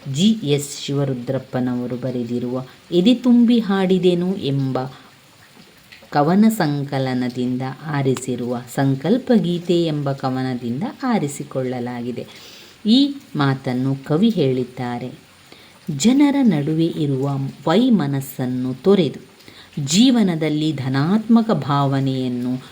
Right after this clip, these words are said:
ದೃಢ ಸಂಕಲ್ಪವನ್ನು ಹೊಂದಬೇಕು. ಯಾವುದೇ ರೀತಿಯ ಸವಾಲುಗಳ ಎದುರಾದಾಗಲೂ ಆತ್ಮವಿಶ್ವಾಸದಿಂದ ಕ್ರಿಯಾಶೀಲರಾಗಿ ಹೊಸ ಭರವಸೆಗಳೊಂದಿಗೆ ಮುನ್ನಡೆಯಬೇಕು. ನಮ್ಮೊಳಗಿನ ಭೇದ ಭಾವಗಳನ್ನು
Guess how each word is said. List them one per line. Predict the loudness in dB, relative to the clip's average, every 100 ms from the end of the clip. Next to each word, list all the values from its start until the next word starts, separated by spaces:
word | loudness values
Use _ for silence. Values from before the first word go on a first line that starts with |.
| -12 0
ದೃಢ | 4 4
ಸಂಕಲ್ಪವನ್ನು | 4 2 0 0 -2 0 0 0 0 -2 -2
ಹೊಂದಬೇಕು. | -2 -2 -2 -4 -6 -8 -8 -10 -10 -16 -20 -6
ಯಾವುದೇ | -2 -2 -2 -2 0 0
ರೀತಿಯ | -2 -4 -6 -6
ಸವಾಲುಗಳ | -6 -6 -4 0 2 2 0 -4 -4 -6
ಎದುರಾದಾಗಲೂ | -4 -2 -2 -2 -4 -6 0 2 2 0 -8 -4
ಆತ್ಮವಿಶ್ವಾಸದಿಂದ | 0 0 4 2 4 0 -4 -2 0 0 2 0 2 0 -2
ಕ್ರಿಯಾಶೀಲರಾಗಿ | -4 -2 0 2 2 2 2 2 2 -2 -2 -4 -6 -8 -10 -12 0
ಹೊಸ | 0 0 -2
ಭರವಸೆಗಳೊಂದಿಗೆ | -2 -4 -2 0 0 0 -2 0 -2 -2 -2 -2 -2
ಮುನ್ನಡೆಯಬೇಕು. | -2 0 0 0 0 0 0 -2 -4 -6 -10 -12 -14 -20 -20 -20 -20 -20 -2
ನಮ್ಮೊಳಗಿನ | 2 4 4 4 4 4 2 2 0 -2
ಭೇದ | -2 2 2 2
ಭಾವಗಳನ್ನು | -4 -4 -4 -2 0 0 0 0 -2 -2 -4 -6